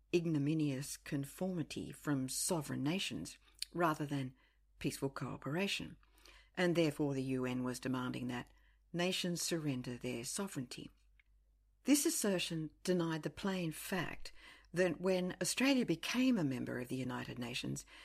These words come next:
it signed on to become part of an organisation whose charter included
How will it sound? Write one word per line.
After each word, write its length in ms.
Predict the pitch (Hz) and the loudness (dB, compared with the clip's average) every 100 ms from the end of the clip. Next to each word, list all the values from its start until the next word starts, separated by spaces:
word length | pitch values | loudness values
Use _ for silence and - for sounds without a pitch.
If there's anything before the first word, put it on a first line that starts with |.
| - _ - | -20 _ 2
it 140 | 240 | 4
signed 320 | - 233 226 | 4 4 4
on 200 | 208 190 | 2 0
to 100 | 175 | -2
become 420 | 170 - 185 165 | -4 -2 0 0
part 280 | 151 208 220 | 0 -2 -2
of 60 | 190 | 0
an 120 | 165 | 0
organisation 840 | 143 139 127 127 120 127 - 151 147 - - - - | 2 0 -2 -4 -4 -4 -4 -4 -6 -14 -18 -12 0
whose 220 | 233 208 | 2 2
charter 420 | - 240 247 247 | 0 0 0 -2
included 580 | 202 185 - 170 160 | -2 -2 0 0 0